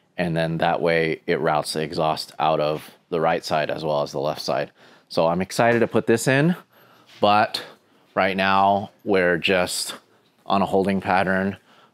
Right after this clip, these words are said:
Um, when we have some time, we'll actually put that on. But in terms of the lift, this is a bend pack lift, and it is rated to ten thousand pounds, and it is pretty tall. So it's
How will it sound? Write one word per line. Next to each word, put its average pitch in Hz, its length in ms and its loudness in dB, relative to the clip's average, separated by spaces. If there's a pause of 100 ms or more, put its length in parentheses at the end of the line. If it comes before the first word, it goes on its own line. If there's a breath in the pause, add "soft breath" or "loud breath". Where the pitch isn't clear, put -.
Um, 82 560 0
when 90 160 0
we 87 80 -2
have 87 160 -2
some 87 180 -2
time, 85 400 -2
we'll 73 120 -2
actually 80 280 -2
put 82 200 -4
that 78 160 -2
on. 78 280 -2 (680 soft breath)
But 98 420 2
in 127 140 0
terms 127 360 2
of 113 360 4 (100)
the 98 160 4
lift, 139 560 2
this 110 240 2
is 110 300 2
a 98 80 2
bend 98 280 0
pack 107 300 -2
lift, 107 320 2
and 98 160 0
it 95 140 -2
is 98 260 -2 (460 soft breath)
rated 101 340 2
to 98 100 -6
ten 101 220 -2
thousand 95 400 0
pounds, 107 540 -2 (500 soft breath)
and 90 460 0 (160)
it 104 180 2 (140)
is 113 540 4 (260)
pretty 180 460 2
tall. 110 460 0
So 90 220 0
it's 101 320 -2